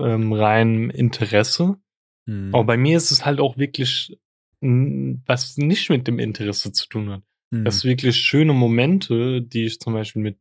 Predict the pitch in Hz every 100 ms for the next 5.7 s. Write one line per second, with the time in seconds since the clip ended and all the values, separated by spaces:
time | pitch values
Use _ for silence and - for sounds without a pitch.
0 | _ - 98 98 - 117 120 120 113 113
1 | - 120 - 107 - 113 104 104 104 104
2 | 98 107 110 _ _ - 113 131 139 131
3 | 123 120 117 117 123 147 139 127 - 127
4 | - 127 123 113 - - 127 143 131 113
5 | 117 113 113 - - 104 101